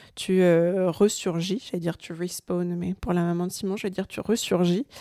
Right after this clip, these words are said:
euh, à la dernière porte que tu as ouverte. Alors, ce côté-là n'est pas trop punitif parce qu'il y a des, il y a des portes assez souvent.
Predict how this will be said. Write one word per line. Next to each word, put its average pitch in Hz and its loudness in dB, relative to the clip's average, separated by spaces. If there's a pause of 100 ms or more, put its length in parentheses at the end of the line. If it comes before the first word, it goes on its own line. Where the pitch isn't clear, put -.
(300)
euh, 185 2
à 185 4
la 190 6
dernière 214 2
porte - -6
que - -8
tu - -6
as 180 2
ouverte. - -6 (320)
Alors, 202 10 (380)
ce - 2
côté-là 247 6
n'est 226 4
pas 220 4
trop - 0
punitif 214 -4
parce - -2
qu'il 208 -2
y 185 0
a 180 0
des, 170 0
il 170 -6
y 175 -2
a 180 -2
des 175 0
portes - -4
assez 208 2
souvent. 208 2